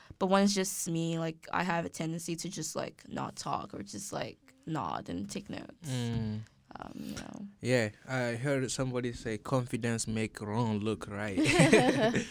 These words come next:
Speaker 1: <laughs>
Speaker 2: Definitely. You, <laughs> you said that even when they wrong, they confident.
Speaker 1: <laughs>
Speaker 2: That's funny. That's funny. But, so, one thing I noticed about you is you are, you have a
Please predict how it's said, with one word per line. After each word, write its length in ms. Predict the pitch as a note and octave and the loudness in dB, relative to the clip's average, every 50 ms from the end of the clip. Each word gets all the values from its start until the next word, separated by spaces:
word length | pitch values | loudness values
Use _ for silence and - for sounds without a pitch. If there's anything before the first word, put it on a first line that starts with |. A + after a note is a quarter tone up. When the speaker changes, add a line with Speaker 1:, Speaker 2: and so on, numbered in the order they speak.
| - - - | -10 -16 -16
Speaker 1:
<laughs> 180 | - - - | -14 -10 -4
Speaker 2:
Definitely. 580 | A2+ B2 B2 A#2+ A#2+ A#2+ A2+ A2+ G#2+ G#2+ G#2 G2+ G#2 | -2 0 0 0 -2 -4 -4 -4 -2 -2 -2 0 0
You, 180 | G#2+ A#2 B2 - A2 - - | 0 0 0 -2 2 8 8
<laughs> 0 | G3 | 10
you 220 | D#3+ C#3+ D3 D3 | 10 10 10 8
said 380 | C#3 - C3+ B2 A#2+ A#2 A#2 A#2 | 8 6 4 4 4 2 2 2
that 200 | A#2 G#2+ G2 - - - - - | 2 2 2 -2 -6 -10 -8 -4
even 280 | C3+ C#3+ C3 C3 B2 | -2 0 0 0 0
when 200 | A#2+ B2 A#2+ A#2+ | 0 0 0 0
they 320 | A2+ A2+ A#2 A2+ A2 - - - - | 2 2 2 0 0 -4 -8 -10 -4
wrong, 340 | G#2+ A2+ A#2+ B2 A#2+ G#2+ G#2+ A2 G#2+ | 0 2 2 2 2 0 -2 -2 0
they 160 | - - - G#2 | 2 2 2 4
confident. 480 | A4+ G4+ - - D4 - - - - - | 4 4 4 4 4 2 2 2 0 -4
Speaker 1:
<laughs> 60 | - G#3 | -6 -4
Speaker 2:
That's 180 | - G#3+ - | -4 -6 -6
funny. 340 | - - - A3 G#3+ - - - - - C4 - - - - - - - - | -8 -14 0 4 4 4 4 2 -10 -12 -16 -18 -20 -20 -20 -20 -16 -10 -8
That's 160 | A2 A#2 - | -6 -6 -6
funny. 260 | - A#2 A2+ A2+ A2 | -6 -6 -4 -4 -2
But, 340 | A2+ A#2+ C#3+ D3 C3+ - - - - - - - _ _ _ _ _ _ - - - - | 0 4 6 6 6 4 0 -8 -20 -20 -20 -20 _ _ _ _ _ _ -20 -20 -20 -10
so, 520 | - - - F3 E3 D#3+ D3+ D3 - - - _ _ _ _ _ _ _ _ _ _ - - _ - | -4 2 6 8 10 10 10 8 6 4 -2 _ _ _ _ _ _ _ _ _ _ -20 -16 _ 4
one 200 | C#3 F3 A3 A3+ | 8 8 8 8
thing 120 | G#3+ G#3 F3 | 6 4 4
I 80 | D#3 | 4
noticed 380 | C#3 C#3+ D3 C#3 D3 C3 - D3 | 4 4 2 2 0 0 2 2
about 400 | C3 A#2+ B2 A#2+ A#2+ - - - | 2 4 4 4 4 2 0 -2
you 100 | A#2 A2 | -2 -2
is 500 | F2+ F2+ A2+ A2+ G#2+ G#2 G#2 - - - | 0 0 0 0 0 0 0 -2 -2 0
you 120 | A2+ A2+ | 2 2
are, 400 | A2 A2 A2 G#2+ G2+ G#2 G2+ - - | 4 4 4 4 2 0 0 0 0
you 160 | F#2 G#2+ A2 | 0 0 2
have 300 | A2+ A#2 A2+ A2+ G#2+ A2 | 2 0 0 0 0 0
a 420 | G#2+ G#2 G#2 G2+ G2 G2 - - | 2 2 2 0 0 -2 -4 -6